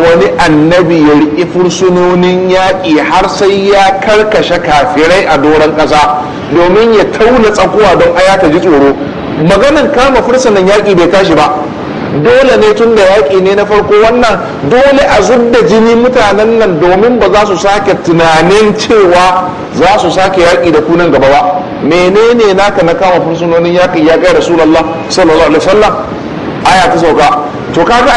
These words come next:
ashe kenan sau tari ayoyi sukan zo, ɗauki misali aya kan maganan giya, aya kan maganar hijabi, da yawa sun zo suna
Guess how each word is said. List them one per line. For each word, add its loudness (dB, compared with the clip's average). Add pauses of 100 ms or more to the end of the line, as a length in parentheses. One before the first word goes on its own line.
ashe -2
kenan 2
sau 2
tari 0 (800)
ayoyi 2
sukan 0
zo, 2 (320)
ɗauki 2
misali 2
aya 2
kan 0
maganan 0
giya, 2 (560)
aya 2
kan 0
maganar 2
hijabi, 0 (440)
da 2
yawa 2
sun 0
zo 2 (280)
suna 0